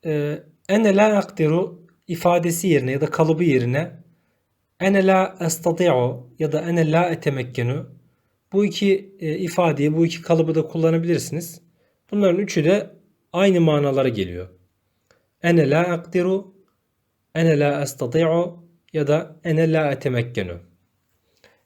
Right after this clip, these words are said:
İkisi de yapamam manalarına geliyor. Benim tek yüküm bu. Hâzâ himli el vahîd. Benim tek yüküm bu.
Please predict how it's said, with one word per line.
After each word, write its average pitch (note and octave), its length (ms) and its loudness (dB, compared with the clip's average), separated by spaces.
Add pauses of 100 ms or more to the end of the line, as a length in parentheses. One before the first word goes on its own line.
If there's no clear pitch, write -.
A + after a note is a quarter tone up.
(120)
İkisi F3 360 -4
de F3+ 40 4
yapamam D#3+ 640 4
manalarına C3 720 0
geliyor. F#2+ 340 -8 (1900)
Benim G#3 380 2
tek A#3+ 260 2
yüküm F#3 380 2
bu. A2+ 340 0 (1160)
Hâzâ G3 500 4
himli A3 340 4
el F3+ 160 6
vahîd. D#3+ 400 0 (1400)
Benim F3 360 4
tek G3+ 280 2
yüküm E3 360 2
bu. G#2+ 300 0